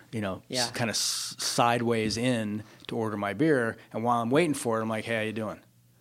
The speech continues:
Speaker 1: He goes, "Hey, how are you?" It's kinda awkward, like, you know, we were, uh, and so we start chatting. "What are you doing here?" I'm, I'm, I'm, I'm, I'm doing this, and I'm got this company, and, um, to be honest, he goes, "Yeah, we just finished raising our round." Uh,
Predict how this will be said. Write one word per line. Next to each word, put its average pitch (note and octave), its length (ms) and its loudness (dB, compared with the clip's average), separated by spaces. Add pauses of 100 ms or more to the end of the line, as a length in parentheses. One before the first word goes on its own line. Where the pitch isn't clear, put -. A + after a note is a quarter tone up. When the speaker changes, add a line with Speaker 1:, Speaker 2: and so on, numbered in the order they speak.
(560)
Speaker 1:
He A2 80 -8
goes, G#2+ 100 -4
"Hey, A#2 180 0
how A2+ 140 -2
are A2 80 -2
you?" C#3 200 4
It's - 200 -12
kinda F3 220 4
awkward, A#2+ 400 6
like, A2 200 -2 (400)
you D#3 120 -6
know, G#2+ 80 -2
we A2 160 -4
were, A2 180 -4
uh, F#2+ 60 -6 (480)
and A#2 280 0
so - 120 -2
we A#2+ 80 4
start C3 240 6
chatting. C3+ 600 4 (220)
"What B2 160 0
are B2+ 40 4
you B2+ 60 2
doing B2 200 4
here?" A#2+ 100 4
I'm, A#2 160 2
I'm, A2+ 240 0
I'm, A2 320 -2
I'm, G#2 300 -4
I'm A2 180 -4
doing G#2+ 200 -2
this, A2 260 0
and G#2 80 -2
I'm G2 320 -2 (320)
got G#2+ 120 -2
this G#2 140 -4
company, G#2 680 -2
and, F#2+ 240 -6 (560)
um, A2+ 460 0 (200)
to - 60 -10
be B2 100 2
honest, C3+ 340 4
he G#2+ 120 -8
goes, A2+ 360 -2 (1000)
"Yeah, B2+ 160 4
we B2+ 100 6
just B2 200 4
finished C#3+ 260 6
raising A#2 320 2
our G#2 80 0
round." G#2 420 0
Uh, F#2+ 320 -2